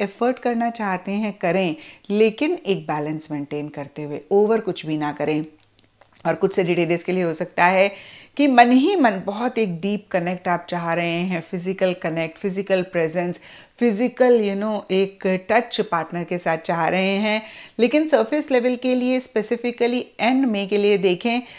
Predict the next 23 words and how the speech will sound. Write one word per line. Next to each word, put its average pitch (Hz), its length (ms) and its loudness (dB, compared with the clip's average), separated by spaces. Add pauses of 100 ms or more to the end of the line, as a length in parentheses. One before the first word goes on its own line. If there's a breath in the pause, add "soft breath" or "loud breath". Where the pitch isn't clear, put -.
(140)
तो 247 80 6
आप 214 320 6
अपने 208 220 -4
प्रोफेशनल 185 560 -6
फ्रंट 196 260 -4
पे 208 80 -2
फोकस 180 400 -4
कर 175 200 -4
रहे 170 180 -4
हैं 180 360 -4
या 160 160 -2 (160)
फिर, 247 160 2
you 190 200 -2
know, 185 120 -4
अपने 170 280 -8
माइंड 156 300 -4
को 160 100 -6
थोड़ा - 240 -8
सा - 160 -12
डाइवर्ट - 400 -8
कर - 160 -16
रहे 156 200 -12
हैं। 160 240 -14